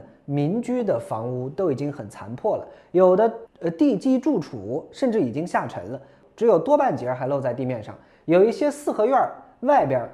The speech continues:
还保存着已经失了原形的拴马桩上马石，记录着失去的荣华。什么意思？拴马桩上马石，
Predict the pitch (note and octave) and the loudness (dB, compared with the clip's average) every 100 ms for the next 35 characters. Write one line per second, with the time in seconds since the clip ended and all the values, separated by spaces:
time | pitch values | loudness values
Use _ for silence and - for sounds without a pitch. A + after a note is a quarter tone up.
0 | - - F#3 G3+ B2 B2+ C3+ D#3 D#3+ A#2+ | -12 -2 0 0 -2 -4 -6 -2 -2 -2
1 | E3 G3+ - C4 G3+ A#2+ B2+ G3+ D#3 D#3 | -4 -6 -6 -2 -2 0 -2 -4 -4 -4
2 | C3+ G3+ F#3 A2 C#3+ D#3+ F3+ C3+ F#2+ - | -2 -2 -4 -4 -2 -2 -4 -6 -8 -12
3 | A#2+ D#3 - - _ _ _ D4+ B3 E3+ | -8 -8 -10 -20 _ _ _ 2 4 2
4 | C#3 B2+ - D#4+ - A#3+ A2+ A2 C#3+ - | 0 -2 -4 -4 -2 -4 -4 -6 -10 -12
5 | - _ _ - G#3+ C#4 G3 - - _ | -16 _ _ -4 0 0 -2 -10 -18 _
6 | _ _ _ - - D#4 D4 G#3+ - D3 | _ _ _ -6 2 4 4 0 -2 0
7 | G#3+ A#3 A#3+ A3+ C#3+ G2+ - B2 D3 | 2 2 -2 -2 -2 -6 -10 -6 -6